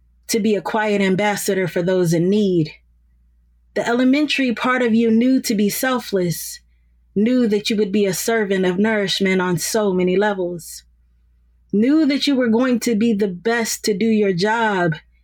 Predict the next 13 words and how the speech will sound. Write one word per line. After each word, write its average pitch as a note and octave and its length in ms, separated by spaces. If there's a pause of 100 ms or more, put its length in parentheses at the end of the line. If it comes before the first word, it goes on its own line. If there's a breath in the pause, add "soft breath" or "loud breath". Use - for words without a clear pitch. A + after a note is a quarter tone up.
(260)
and G3 100
to G#3+ 120
be G#3 100
strong A3+ 420
enough G#3 300
to G3 140
navigate G3 560
circumstances F#3+ 1200
that F3+ 220 (480 soft breath)
make G3 220
us F3+ 180
all F3+ 220
blue. F3 520